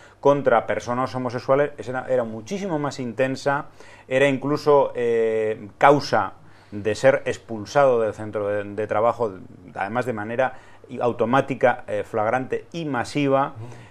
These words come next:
Speaker 1: e incluso se, eh, se producían, eh, hechos como lobotomías,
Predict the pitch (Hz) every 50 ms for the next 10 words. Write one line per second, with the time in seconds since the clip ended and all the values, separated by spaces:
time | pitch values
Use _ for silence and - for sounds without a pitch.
0 | - - - - - 120 117 117 117 107 120 131 147 143 180 185 170 - - 151
1 | 170 185 175 - - - 113 110 107 104 104 101 101 98 98 98 95 92 95 -
2 | - 107 - - 107 104 101 98 98 - - 127 131 143 151 156 151 135 - -
3 | 104 101 101 95 92 90 90 - 92 95 90 87 87 87 107 107 101 - 135 123
4 | - - 110 117 127 135 - 104 95 98 95 92 95 92 - 87 104 143 165 165
5 | 156 151 151 156 151 151 - -